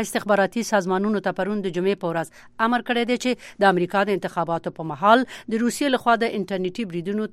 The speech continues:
تحقیقات دې وشي او هغه ادعاګانې دې هم وڅېړل شي چې وایي روسیې د امریکا د جمهوري ریاست د کمپاین په وخت کې د مطرح کسانو ایمیلونه هک کړي دي. دې مسلې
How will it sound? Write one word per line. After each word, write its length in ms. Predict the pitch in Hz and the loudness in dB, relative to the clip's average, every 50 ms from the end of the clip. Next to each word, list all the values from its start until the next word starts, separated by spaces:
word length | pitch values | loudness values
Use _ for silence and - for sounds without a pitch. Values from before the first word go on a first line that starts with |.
| - | -2
تحقیقات 600 | 196 170 - - - 160 156 - - 180 208 190 | -2 -2 -2 -4 -10 -12 -10 -4 -2 0 0 0
دې 100 | 190 233 226 | -2 -4 -6
وشي 260 | 226 214 - - 247 220 - - - - - - 190 | -6 -6 -4 -4 -6 -6 -6 -10 -18 -12 -4 0 2
او 40 | 180 175 165 | 2 2 2
هغه 240 | 180 190 180 214 208 202 - - 208 | 0 -2 0 -2 -2 -2 -2 -4 -4
ادعاګانې 480 | 175 185 170 165 160 185 202 196 190 175 | -2 0 0 2 2 2 2 2 2 0
دې 60 | 165 160 | -2 -4
هم 100 | 170 156 160 | -6 -4 -2
وڅېړل 420 | 254 285 - - 254 208 208 190 - - | -2 -2 0 -2 -2 -2 -2 -4 -4 -6
شي 120 | - 175 151 - - - - | -6 -6 -6 -8 -14 -18 -10
چې 60 | - - 160 175 | -6 -2 0 0
وایي 180 | 190 202 202 165 | 0 0 0 -2
روسیې 340 | 180 170 - - 247 254 226 | -4 -4 -4 -2 0 2 2
د 80 | 190 175 | 2 2
امریکا 260 | 175 170 170 180 165 160 165 | 0 -2 -2 -4 -4 -4 -4
د 80 | 151 160 | -6 -6
جمهوري 280 | 160 151 156 160 175 180 165 | -6 -8 -8 -8 -6 -6 -4
ریاست 340 | 160 151 - 185 175 156 165 | -6 -6 -6 -8 -8 -8 -10
د 100 | 156 - | -10 -8
کمپاین 320 | 165 156 147 175 160 147 - | -8 -8 -8 -8 -8 -8 -6
په 100 | 160 160 214 | -4 -4 -4
وخت 140 | 208 - - | -4 -2 -2
کې 420 | 240 233 226 - - - - - 202 | -2 -2 -4 -6 -12 -20 -8 -4 -2
د 80 | 202 196 | 0 0
مطرح 340 | 180 185 - 262 285 269 - - | 0 0 0 -2 -2 -2 -2 -4
کسانو 340 | 202 - - 175 165 165 165 - 170 156 | -4 -2 -2 -2 -2 -2 -4 -4 -6 -4
ایمیلونه 440 | 156 160 185 214 277 285 254 190 - 151 | -2 -2 0 2 2 4 4 2 0 -2
هک 180 | 151 - - - - | -6 -12 -10 -10 -8
کړي 160 | 156 139 127 - | -8 -8 -8 -12
دي. 80 | - - _ _ _ - - - - - 156 | -16 -20 _ _ _ -20 -20 -20 -14 -4 0
دې 100 | 220 233 240 233 | 0 2 2 2
مسلې 280 | 220 - 240 233 247 | 2 2 2 0 0